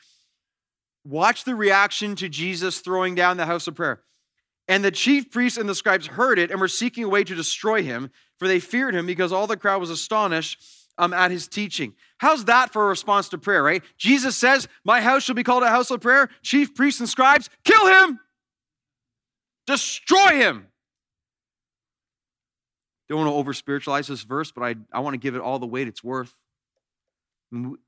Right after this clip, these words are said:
we saw that video again. You're gonna become serious about being a house of prayer,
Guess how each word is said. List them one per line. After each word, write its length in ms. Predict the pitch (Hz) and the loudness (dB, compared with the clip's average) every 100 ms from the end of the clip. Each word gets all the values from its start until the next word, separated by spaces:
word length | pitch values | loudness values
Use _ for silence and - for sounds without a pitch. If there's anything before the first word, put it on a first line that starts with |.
| - | -10
we 60 | |
saw 180 | 131 156 | -4 -4
that 100 | 143 | -2
video 260 | 120 139 156 | -4 -4 -6
again. 380 | 160 170 180 170 _ _ _ _ _ _ _ _ _ _ _ 120 | -6 -8 -10 -18 _ _ _ _ _ _ _ _ _ _ _ -14
You're 100 | 127 | -8
gonna 160 | 139 | -8
become 240 | 131 143 135 | -8 -8 -10
serious 300 | - 143 139 | -8 -10 -10
about 180 | 147 | -12
being 140 | 131 147 | -10 -10
a 40 | |
house 200 | 139 151 | -10 -12
of 80 | 143 | -14
prayer, 340 | 151 160 170 | -8 -6 -6